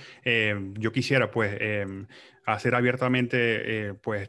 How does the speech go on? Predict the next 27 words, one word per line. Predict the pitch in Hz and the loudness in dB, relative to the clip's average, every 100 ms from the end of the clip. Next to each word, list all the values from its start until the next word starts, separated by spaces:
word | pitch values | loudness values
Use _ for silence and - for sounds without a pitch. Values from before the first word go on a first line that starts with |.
| - - | -12 -10
la, | 120 110 | -6 -4
el | 117 113 | -2 -2
agradecimiento, | 107 104 104 - 113 127 98 98 98 | -2 -2 -4 -4 -2 -2 -2 -8 -10
no, | 107 117 | -8 -6
no | 117 | -6
solamente | 113 127 131 135 135 | -2 0 2 0 0
como | 139 123 | -2 0
Gustavo, | 117 - 127 110 104 | -2 -2 -2 -2 -6
sino | 113 110 110 | -6 -8 -6
como | 117 113 | -4 -2
migrante. | 107 107 110 98 95 - - - | -2 -2 -2 -4 -8 -10 -20 -4
No, | 117 123 | 0 4
no | 131 131 | 4 4
como | 151 | 2
el | 151 | 2
Gustavo | 151 151 151 | 2 4 4
de | 139 | 4
Proyecto | 139 139 143 | 2 2 2
Migración, | 135 123 - 135 | 0 0 2 0
sino | 131 120 | 0 -2
como | 135 | 0
el | 131 | 0
Gustavo | 127 131 127 | 0 0 2
migrante, | 120 127 131 127 | 0 0 0 -2
el | |
Gustavo | 117 117 123 120 | -8 -6 -6 -4
que, | 123 | -8